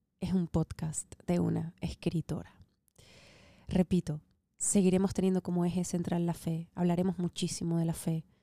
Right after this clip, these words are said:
ya que Nunca Pierdas la Fe es mi último libro y es el libro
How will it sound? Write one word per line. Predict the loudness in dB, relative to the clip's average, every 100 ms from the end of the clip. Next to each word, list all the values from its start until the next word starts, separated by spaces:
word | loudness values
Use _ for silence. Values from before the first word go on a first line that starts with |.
| _ _ _
ya | 0 0
que | 2 2 4 2 -2
Nunca | 2 4 4
Pierdas | 0 0 0 -4
la |
Fe | -4 -2 -4 -6 _ _ _
es | -6 2
mi | 2
último | 4 4
libro | 4 4 4 0 -6 _ _ _
y | 0
es | 2
el |
libro | 4 4 4 0